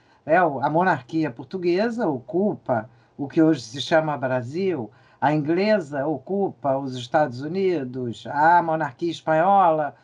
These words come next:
ocupa as terras, eh, da América Latina hispânica, et cetera. E essas terras integram aquele império, são como extensões diretas daquele império.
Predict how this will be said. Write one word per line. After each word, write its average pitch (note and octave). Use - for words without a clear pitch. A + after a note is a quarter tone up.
ocupa D#3+
as C3+
terras, C3+
eh, D3+
da D3
América D#3
Latina C#3+
hispânica, D3
et C#3
cetera. A#2+
E G#3
essas F3+
terras A3
integram F#3+
aquele C#3
império, A2+
são E3+
como F3+
extensões E3+
diretas D#3+
daquele B2
império. A#2